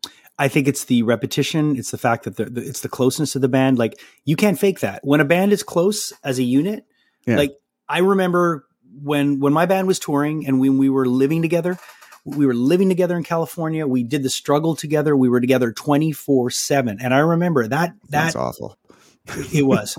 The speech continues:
Speaker 1: and, but it wasn't, but it wasn't. It was great, actually. There was times, but
Speaker 2: I'm
Speaker 1: it, but
Speaker 2: kidding.
Speaker 1: yes, it, but no, I know.
Speaker 2: Yeah.
Speaker 1: But that, that lineup of the band, that, like, inches of the main, inches from the
Speaker 2: Yeah.
Speaker 1: main line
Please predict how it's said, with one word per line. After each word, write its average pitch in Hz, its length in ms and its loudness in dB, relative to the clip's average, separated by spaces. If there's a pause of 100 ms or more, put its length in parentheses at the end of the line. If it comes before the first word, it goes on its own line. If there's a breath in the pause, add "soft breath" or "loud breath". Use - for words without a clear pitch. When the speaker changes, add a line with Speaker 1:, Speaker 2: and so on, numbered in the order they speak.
(320 soft breath)
Speaker 1:
and, 165 240 2
but 254 100 4
it 285 80 0
wasn't, 277 420 0
but 208 140 2
it 220 60 4
wasn't. 202 400 0
It 120 60 -2
was 135 120 4
great, 147 240 2
actually. 110 320 -6
There 117 120 -2
was 123 80 -2
times, 143 260 0
but 131 140 0
Speaker 2:
I'm 127 60 4
Speaker 1:
it, 120 100 0
but 127 80 2
Speaker 2:
kidding. 135 120 2
Speaker 1:
yes, 113 200 -2
it, 127 180 -8
but 151 100 -6
no, 143 140 2
I 113 140 0
know. 85 100 -2
Speaker 2:
Yeah. 76 60 -6 (480 loud breath)
Speaker 1:
But 147 240 -2 (260 soft breath)
that, 160 360 2 (840)
that 147 260 0
lineup 156 460 2
of 110 100 -6
the 110 80 -8
band, 117 420 -4 (100)
that, 123 180 -4
like, 120 180 -4
inches 135 360 -2
of 120 100 -2
the 117 60 -6
main, 120 380 0
inches 135 260 -4
from 135 120 -4
the 123 60 4
Speaker 2:
Yeah. 120 60 4
Speaker 1:
main 123 100 2
line 117 320 -2